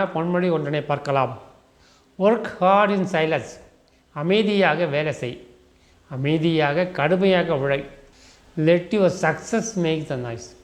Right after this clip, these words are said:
கடுமையாக உழை, உனது வெற்றி உன்னை பற்றி பறைசாற்றட்டும், உன்னை பற்றி பேசட்டும், உன்னை பற்றி செய்திகளை பரப்பட்டும் என்கிறது இந்த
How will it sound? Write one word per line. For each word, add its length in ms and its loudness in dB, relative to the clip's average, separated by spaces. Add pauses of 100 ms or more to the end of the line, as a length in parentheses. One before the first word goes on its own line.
(280)
கடுமையாக 680 0
உழை, 300 0 (840)
உனது 380 2
வெற்றி 480 0 (1080)
உன்னை 340 2
பற்றி 300 0
பறைசாற்றட்டும், 800 -2 (440)
உன்னை 240 2
பற்றி 280 -2
பேசட்டும், 580 -2
உன்னை 300 0
பற்றி 260 -2
செய்திகளை 420 -2
பரப்பட்டும் 520 -4 (460)
என்கிறது 480 0
இந்த 280 -2